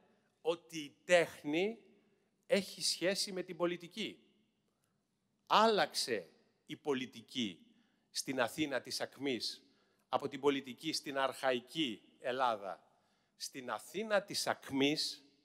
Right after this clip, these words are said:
τότε δηλαδή που στον Παρθενώνα και στα άλλα γλυπτά, όπως έγραψε ο σπουδαίος συγγραφέας Καραγάτσης,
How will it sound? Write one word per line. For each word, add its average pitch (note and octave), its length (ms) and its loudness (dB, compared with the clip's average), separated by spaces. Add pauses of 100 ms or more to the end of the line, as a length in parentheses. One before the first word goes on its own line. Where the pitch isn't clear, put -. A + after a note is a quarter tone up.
(840)
τότε F#3 320 4
δηλαδή D#3+ 520 0
που D3 580 -6
στον F3 280 -6
Παρθενώνα D#3+ 680 -4
και D3 140 -14
στα - 200 -6
άλλα F3 200 0
γλυπτά, D3+ 720 2 (640)
όπως D3+ 360 0
έγραψε D#3+ 840 0 (720)
ο D3 80 -6
σπουδαίος D#3 580 2
συγγραφέας C#3+ 680 0
Καραγάτσης, C3 1000 2